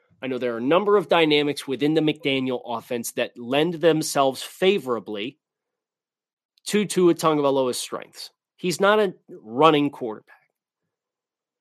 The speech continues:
He's a modest athlete at the running back or at the quarterback position. But he does get outside the pocket really well. His ball handling skills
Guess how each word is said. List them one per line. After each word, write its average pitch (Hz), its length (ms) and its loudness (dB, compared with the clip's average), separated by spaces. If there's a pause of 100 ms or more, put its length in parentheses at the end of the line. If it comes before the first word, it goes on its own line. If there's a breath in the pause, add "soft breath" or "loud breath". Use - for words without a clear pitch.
He's 175 220 -2
a 156 60 6
modest 185 800 4 (720)
athlete 156 580 0
at 143 200 -4
the 135 80 -6
running 131 320 -2
back 120 180 -4
or 131 100 -4
at 135 120 -2
the 139 60 -10
quarterback 127 460 -4
position. - 400 -20 (1800)
But 139 120 2
he 123 100 -4
does 165 300 4
get 165 120 4
outside 131 380 0
the 120 60 -10
pocket 170 440 -2
really 113 240 -12
well. 127 280 0
His 131 180 -10
ball 180 280 8
handling 135 360 0
skills 123 440 -8